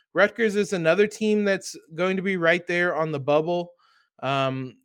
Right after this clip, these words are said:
they are in the last four in for Andy Bottoms. They're not, um,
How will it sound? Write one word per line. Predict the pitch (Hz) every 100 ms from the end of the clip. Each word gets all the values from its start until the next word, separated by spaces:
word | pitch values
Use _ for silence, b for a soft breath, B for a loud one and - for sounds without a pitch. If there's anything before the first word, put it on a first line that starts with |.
| 147
they | 147 165 185
are | 180
in | 175
the |
last | 151 156 160 -
four | 185 170 147
in | 160 175
for | 170 165
Andy | 156 165 151
Bottoms. | 147 160 175 175
They're | 156 165
not, | 170 175 233 240 - _ _ _ _ _
um, | 165 165 160